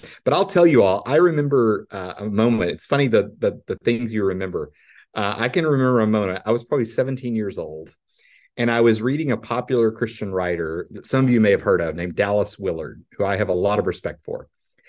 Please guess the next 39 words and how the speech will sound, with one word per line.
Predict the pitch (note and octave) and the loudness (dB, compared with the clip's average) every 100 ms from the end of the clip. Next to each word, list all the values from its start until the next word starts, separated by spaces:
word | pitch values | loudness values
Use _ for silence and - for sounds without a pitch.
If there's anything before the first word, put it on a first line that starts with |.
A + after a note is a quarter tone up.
| - _ _ | -20 _ _
And, | - A2+ G#2+ G2+ | -2 0 0 -2
uh, | - G2 G2 | -4 -2 -2
Dallas | F#2 B2 D#3 C#3+ | -2 0 0 0
Willard, | A#2+ A#2+ G#2+ F#2+ F2+ - - | 2 4 4 2 -6 -16 -12
uh, | G2 F2 | -10 -8
quoted | - - G3 A#2+ F2 | -2 4 6 6 4
some | - A#2+ | 0 2
of | |
these | A2 G2+ | 2 0
passages | - B2 B2 F#2 F2 | -4 -4 -4 -6 -4
that | F#2+ | -2
I | F2+ | -2
just | E2+ F#2 - | -2 -4 -6
read. | F2 D2+ D2 D2 _ _ _ _ _ _ _ - | -6 -6 -10 -16 _ _ _ _ _ _ _ -4
And | A#2 | 0
he | A#2 | 0
said, | A2+ B2 G#2 - - - _ | 2 2 2 -4 -20 -20 _
"You | C#3+ | 0
know, | D3+ | 2
it | C#3 | 2
really | D#3+ G#3 G#3 | 0 2 2
doesn't | C#3+ C#3 G#2+ | 0 -4 -6
matter | G#2+ A2 G2 E2 F2 _ _ _ _ _ _ - | -6 -4 -4 -4 -8 _ _ _ _ _ _ -8
what | A2 B2 C#3 A#2 | -2 0 0 2
religious | A2 G#2+ G2+ - | 2 2 -2 -4
tradition | G2 F2+ F#2 - F2 | -4 -4 -6 -8 -10
you | |
belong | E2 F2 F2+ E2 | -6 -4 -4 -4
to. | - D#2+ D#2 D#2 _ _ _ _ - | -8 -8 -8 -12 _ _ _ _ -10
You, | A#2+ E3 F3+ | -2 -2 0
you | C#3 D3+ | 0 0
have | E3+ E3 | 0 -2
to | C#3+ | -2
recognize | A2 A2+ A2+ G2 F2+ F2 E2+ | 0 0 -2 -6 -6 -8 -8
this | A#2 C#3 C#3+ | -4 -4 -4
poetry, | - C3+ B2+ G#2 - D#2+ | -4 2 2 2 -2 -6
this | F#2 G#2+ | -6 -6
beautiful | - A2 C3+ D3 C#3 A#2 A2 | -6 -4 0 0 0 0 0
poetry, | G#2+ G#2 G2 D#2+ D#2 C#2+ | 0 0 0 -8 -12 -14